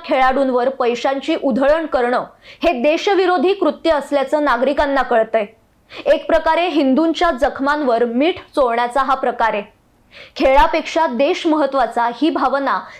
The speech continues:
सर्वसामान्य नागरिकांना कळते, पण शाहरुख खानला कळत नाही. भारताच्या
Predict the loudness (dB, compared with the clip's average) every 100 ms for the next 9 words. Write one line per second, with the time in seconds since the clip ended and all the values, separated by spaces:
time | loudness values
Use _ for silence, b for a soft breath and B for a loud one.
0 | -2 2 2 2 0 0 0 0 2 2
1 | 0 0 0 0 0 0 -2 -2 -4 -6
2 | _ _ _ -4 -2 0 0 2 0 -2
3 | -2 0 0 2 0 0 -2 -4 -6 -12
4 | _ _ _ _ _ _ -4 0 0 0
5 | 0 0